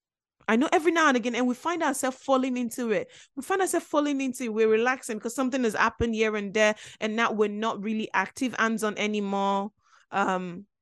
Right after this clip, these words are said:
when you remember, whenever you remember, take charge, because what that is simply saying is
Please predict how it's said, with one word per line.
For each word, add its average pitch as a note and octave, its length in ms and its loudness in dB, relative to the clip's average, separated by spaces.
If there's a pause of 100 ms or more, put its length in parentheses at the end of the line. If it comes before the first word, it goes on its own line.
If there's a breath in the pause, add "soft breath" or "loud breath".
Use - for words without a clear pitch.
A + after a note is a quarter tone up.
(140)
when C4 220 4
you C#4 140 4
remember, G3+ 560 -2
whenever G#3+ 340 -2
you A3 160 0
remember, F#3+ 500 -2
take - 300 -8
charge, G3 240 0
because G3 300 -2
what G#3+ 260 0
that G#3+ 220 -4
is - 100 -10
simply G#3 340 -2
saying G3 400 -4
is F#3 160 -4